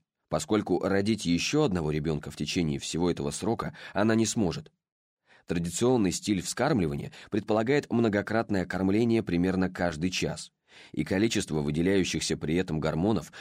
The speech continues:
может приводить к продолжительной аменоррее, отсутствию менструаций, длящейся иногда до нескольких лет. Вот почему женщины в первобытных обществах рожали только раз в несколько лет.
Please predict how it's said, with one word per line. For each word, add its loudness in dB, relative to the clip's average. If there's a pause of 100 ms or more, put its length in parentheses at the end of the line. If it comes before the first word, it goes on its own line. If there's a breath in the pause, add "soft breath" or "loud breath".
(120 loud breath)
может 2
приводить 2
к -18
продолжительной 0 (140 loud breath)
аменоррее, 0 (300)
отсутствию 0
менструаций, 0 (360)
длящейся 0
иногда 2
до 0
нескольких -4
лет. -6 (640 loud breath)
Вот 4
почему 2
женщины 0 (160 loud breath)
в -20
первобытных 2
обществах -2
рожали 2
только 0
раз 0
в -2
несколько -2
лет. -4